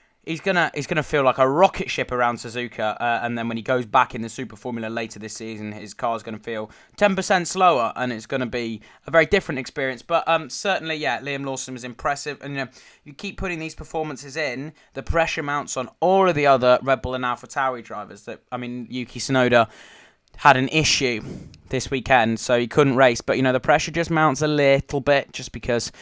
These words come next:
Liam Lawson put in a good drive. And for Daniel Ricciardo, the pressure when he comes back just mounts a little bit more. So,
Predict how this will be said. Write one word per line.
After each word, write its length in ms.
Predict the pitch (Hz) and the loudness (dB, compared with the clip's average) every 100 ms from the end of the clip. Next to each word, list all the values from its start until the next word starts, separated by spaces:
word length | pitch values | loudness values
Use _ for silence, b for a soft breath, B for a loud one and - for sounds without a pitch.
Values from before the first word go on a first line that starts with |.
| b b | b b
Liam 180 | 110 110 | -2 0
Lawson 240 | 113 - | -2 -4
put 140 | 117 123 | -6 -2
in 100 | 123 | -2
a 60 | |
good 200 | 123 135 | 0 -4
drive. 600 | - 135 131 131 131 127 | 0 6 8 10 6 2
And 100 | 117 | -4
for 80 | 113 | -2
Daniel 300 | 135 131 131 | 0 2 2
Ricciardo, 560 | 131 - 139 135 131 131 | -2 2 4 6 6 4
the 80 | |
pressure 340 | 113 120 117 127 | 4 2 2 -2
when 120 | 127 | -4
he 60 | 127 | -2
comes 300 | 143 131 127 | 0 0 2
back 240 | 131 - | 2 2
just 160 | - 104 | -6 -6
mounts 320 | 104 104 - | -6 -6 -6
a 40 | |
little 320 | 131 127 - | -4 -4 -6
bit 180 | 135 147 | -6 -4
more. 540 | 143 143 139 139 135 131 b b b b b b | -2 0 0 0 0 -2 b b b b b b
So, 320 | - 190 175 | 6 8 8